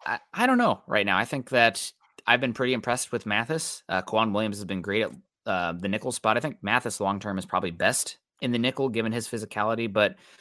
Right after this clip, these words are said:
uh, you can never have too many corners, but I'm, I'm honestly looking to save the cap space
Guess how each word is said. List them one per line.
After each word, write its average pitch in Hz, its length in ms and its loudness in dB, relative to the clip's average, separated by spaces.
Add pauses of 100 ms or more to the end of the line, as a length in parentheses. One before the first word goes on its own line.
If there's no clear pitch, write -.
(200)
uh, 98 260 6 (760)
you 113 120 -6
can 117 80 -2
never 147 160 2
have 135 160 -4
too - 120 -4
many 143 160 0
corners, 127 500 -4
but - 220 -12
I'm, 156 220 -6 (100)
I'm 143 140 0
honestly 113 340 2
looking 104 240 -2
to 90 100 -2
save 98 320 -2
the 85 100 -8
cap 92 240 0
space - 420 -6